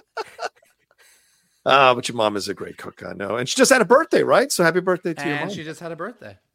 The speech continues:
Speaker 1: That's right. All right, uh, a couple more of these, and then we gotta roll on out of here 'cause we're already almost at two hours. So, uh, the rest of us gotta get on with our holidays for sure. Uh, where is it? Good God Almighty, did I lose it? There it is. All right. Uh, Louis Barry says,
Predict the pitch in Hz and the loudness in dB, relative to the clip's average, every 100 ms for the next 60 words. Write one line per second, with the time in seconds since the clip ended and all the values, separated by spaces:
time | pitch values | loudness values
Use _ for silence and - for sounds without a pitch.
0 | _ 180 - 156 165 _ _ - _ 170 | _ _ -16 -14 -14 _ _ -20 _ 0
1 | 185 - - 214 214 - 262 254 262 262 | 2 2 0 2 2 2 0 2 0 2
2 | 269 240 240 226 202 226 220 185 180 196 | 0 -4 -4 -4 -2 -2 2 2 4 4
3 | 254 262 240 220 208 190 190 185 139 233 | 4 2 0 -4 -4 -2 -2 -4 -4 -4
4 | 202 151 139 143 143 139 139 120 151 127 | -2 -2 -4 -4 -6 -6 -10 -8 -6 -4
5 | 127 117 113 - 123 117 120 123 156 160 | -2 -2 -4 -6 -6 -6 -6 -6 -6 -6
6 | 139 - 127 113 143 143 135 123 123 123 | -8 -6 -6 -6 -6 -4 -4 -6 -4 -4
7 | 117 135 135 123 123 - - - 220 233 | -2 -4 -4 -6 -8 -12 -14 -10 -4 -4
8 | 240 _ _ _ - 143 151 147 143 147 | -4 _ _ _ -6 -2 0 2 2 0
9 | 160 220 135 113 - - 160 131 127 135 | -2 -6 -8 -12 -18 -16 -14 -12 -10 -8
10 | 120 127 135 101 110 113 135 160 160 120 | -10 -10 -10 -10 -10 -8 -6 -8 -10 -12
11 | 92 - - 131 180 - 165 180 180 180 | -12 -16 -14 -12 -12 -8 -2 0 0 0
12 | 180 165 190 254 269 - 262 247 180 185 | -2 -4 -4 -2 -2 -2 -2 -2 -2 -2
13 | 165 | -4